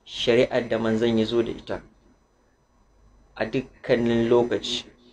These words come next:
a dukkanin yanayi da kowace siga ta zo, sawa'un ta kwanta mishi a rai, ya fahimta, ya gane, ya yi idraki, ya yi itla'i, amla.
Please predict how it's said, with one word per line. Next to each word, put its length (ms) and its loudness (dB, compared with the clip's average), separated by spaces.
a 80 -8
dukkanin 680 0
yanayi 340 2
da 100 -8
kowace 460 -2
siga 520 -4
ta 100 -14
zo, 200 -10
sawa'un 520 2
ta 140 -2
kwanta 380 -4
mishi 240 -4
a 120 -2
rai, 200 0
ya 220 2
fahimta, 640 -6
ya 300 2
gane, 440 -2
ya 180 -2
yi 60 4
idraki, 640 -2
ya 280 6
yi 80 4
itla'i, 580 0
amla. 460 0